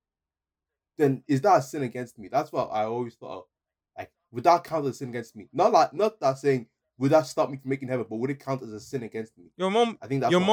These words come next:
Speaker 2: mom,
Speaker 1: saying.
Speaker 2: your mom probably had a harder, a harder life because she had you. Doesn't mean that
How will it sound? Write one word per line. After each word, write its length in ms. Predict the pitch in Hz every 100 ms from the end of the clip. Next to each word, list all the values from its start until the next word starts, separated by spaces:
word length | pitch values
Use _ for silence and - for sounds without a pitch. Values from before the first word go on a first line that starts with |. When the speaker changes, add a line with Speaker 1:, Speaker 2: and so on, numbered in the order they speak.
| 226
Speaker 2:
mom, 60 |
Speaker 1:
saying. 100 | 196
Speaker 2:
your 120 | 175 185
mom 220 | 208 208
probably 260 | 196 175
had 180 | 180 170
a 80 | 151
harder, 480 | 151 165 165 165 160
a 160 | - 127
harder 300 | 156 165 156
life 280 | 147 147 117
because 280 | 113 147
she 120 | 135 110
had 260 | 131 123
you. 120 | 117 110
Doesn't 260 | 143 143
mean 140 | 139 127
that 240 | 110 101